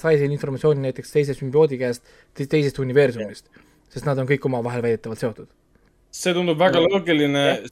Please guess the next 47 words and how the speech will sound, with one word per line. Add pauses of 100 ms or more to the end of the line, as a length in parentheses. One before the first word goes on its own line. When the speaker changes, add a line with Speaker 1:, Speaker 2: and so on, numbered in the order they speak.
(100)
Speaker 2:
sest
nad
Speaker 3:
Kolmandast
Speaker 2:
jätsid
ju,
Speaker 3:
Raimi
filmist. (400)
Speaker 2:
jah. (480)
Pluss
nad
jätsid
tükikese
Venomit
maha, (460)
et
Speaker 1:
Jaa.
Speaker 2:
riik
jätsid
Speaker 1:
Ja
Speaker 2:
M
C
U-s.
Speaker 1:
küsi-,
ja (140)
küsimus
ongi,
et
miks (260)
ta, (320)
miks
tükk
maha
jäi? (1500)
Speaker 2:
Sellepärast,
Speaker 1:
Spell
ju
Speaker 2:
et
Speaker 1:
võtab
ju
Speaker 2:
saaks
Speaker 1:
kõik
ju,
Speaker 2:
panna
M
C
U-sse
Speaker 1:
Spell,